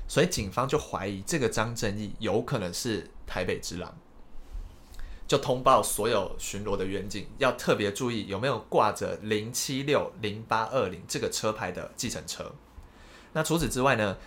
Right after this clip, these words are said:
警方也打听到说，张正义平常最喜欢消费的酒店是位于北平东路上的维也纳酒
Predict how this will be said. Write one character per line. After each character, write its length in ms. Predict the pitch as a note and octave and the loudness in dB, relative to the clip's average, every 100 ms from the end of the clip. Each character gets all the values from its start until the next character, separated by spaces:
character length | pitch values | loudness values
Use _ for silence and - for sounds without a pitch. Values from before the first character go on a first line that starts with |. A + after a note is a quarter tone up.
| - | -8
警 220 | - G#2 | -4 -2
方 180 | A#2+ F3 | 2 2
也 260 | B2+ F#2+ - - - - - | 2 0 -4 -14 -20 -20 -4
打 160 | - F2+ | 0 0
听 200 | - A#2+ | -2 -4
到 180 | B2 A#2 | 0 0
说， 160 | - A2+ | 2 2
张 280 | F3 E3+ | 2 2
正 180 | F3 D#3+ | 0 0
义 140 | C#3+ B2 | 0 -2
平 200 | - G#2+ | -6 -4
常 160 | G#2 | -4
最 160 | - D3 | 2 2
喜 160 | - | 2
欢 220 | G2 G2+ A2 | -2 -2 -2
消 260 | - A#2 | 0 0
费 160 | A#2+ B2+ | 2 0
的 80 | G2 | 0
酒 280 | - - - | -2 -4 -2
店 180 | A2 | -2
是 180 | F#2+ - | 0 -2
位 200 | B2+ C3 | 4 4
于 120 | G2+ | 4
北 280 | F#2 G#2+ F2 | 0 0 0
平 260 | - G2 A2 | -4 -8 0
东 200 | C3 C3+ | 2 2
路 140 | D3+ | 0
上 200 | A#2 C#3 | 0 0
的 160 | G#2 F#2+ | 0 0
维 180 | G2 G#2 | 2 2
也 140 | B2 | 2
纳 280 | F2+ G2 F2+ - | -2 -4 -6 -8
酒 180 | F2+ | -10